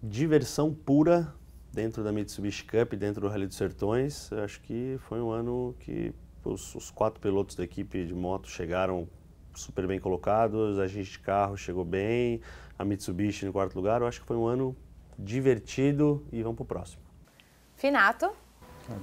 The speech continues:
Speaker 3: pra mim, dois mil e quinze foi um ano fantástico. Na Mitsubishi Cup, que eu consegui evoluir bastante, como eu queria, e no Rally dos Sertões, que eu acho que foi um dos melhores rallies que eu já fiz, que eu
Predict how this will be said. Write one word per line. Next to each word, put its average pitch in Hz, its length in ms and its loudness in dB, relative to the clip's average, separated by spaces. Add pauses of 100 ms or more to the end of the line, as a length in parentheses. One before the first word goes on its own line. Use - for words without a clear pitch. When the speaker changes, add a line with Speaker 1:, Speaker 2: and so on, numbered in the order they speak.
Speaker 3:
pra 120 160 -2
mim, 123 180 2
dois 131 200 2
mil 113 180 2
e - 20 0
quinze 120 380 -2
foi - 160 -4
um 117 80 2
ano 120 120 2
fantástico. 98 520 -4 (420)
Na 117 120 0
Mitsubishi 127 480 0
Cup, 165 320 4
que 143 180 0
eu 107 60 0
consegui 107 360 -2
evoluir 107 300 2
bastante, 131 500 0 (320)
como 101 180 0
eu 95 40 -6
queria, 120 380 2 (680)
e 127 80 8
no 165 120 10
Rally 160 160 12
dos 156 100 -4
Sertões, 147 460 4
que - 160 -4
eu 151 160 6
acho 147 120 0
que 135 120 -2
foi - 180 -2
um 120 60 2
dos 113 100 0
melhores 110 340 4
rallies 104 200 0
que - 60 -8
eu 95 40 -2
já 92 80 -2
fiz, 92 300 -8
que - 80 -10
eu - 80 -6